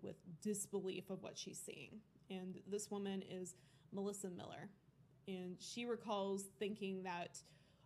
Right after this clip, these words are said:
upon hearing the door pounding, it was just one of her son's friends playing some type of sick prank,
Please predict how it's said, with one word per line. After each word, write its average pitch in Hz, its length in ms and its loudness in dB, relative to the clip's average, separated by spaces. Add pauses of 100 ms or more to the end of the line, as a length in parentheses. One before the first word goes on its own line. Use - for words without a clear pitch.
upon 202 380 2
hearing 247 380 2
the 220 80 2
door 196 200 4
pounding, 208 580 2
it - 120 0
was 214 120 2
just 190 160 -4
one 202 100 0
of 196 120 0
her 196 80 0
son's 190 360 -2 (120)
friends 254 360 4
playing 180 280 -6
some 185 160 -6
type 190 260 -4
of 180 60 -6
sick - 260 -4 (260)
prank, 262 340 2